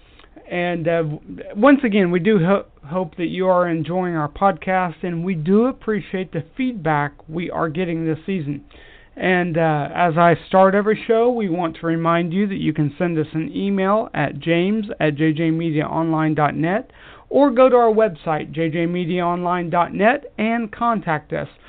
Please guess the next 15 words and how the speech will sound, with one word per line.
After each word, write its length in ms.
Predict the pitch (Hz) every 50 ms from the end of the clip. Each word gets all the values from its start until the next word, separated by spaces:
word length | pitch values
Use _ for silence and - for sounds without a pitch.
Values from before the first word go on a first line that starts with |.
| - _ _ _
Please 280 | - 220 233 233 196 233
also 400 | 233 233 214 - 240 226 214 196
visit 440 | 180 196 226 240 214 254 254 240 - -
our 240 | - 170 165 147 - -
sponsors, 600 | - - 214 220 233 240 214 - 262 262 254 240 - - - - - -
where 140 | - 196 190
we 180 | 165 170 165
always 300 | - - 180 190 220 226 208 196
have 180 | 196 196 180
their 100 | 196 202
websites 640 | 202 208 202 202 175 151 - - 156 147 147 143 147 - - _ _
in 180 | - 170 160 160
our 120 | 156 147
show 220 | - - 165 165
notes. 320 | 160 170 170 156 - 156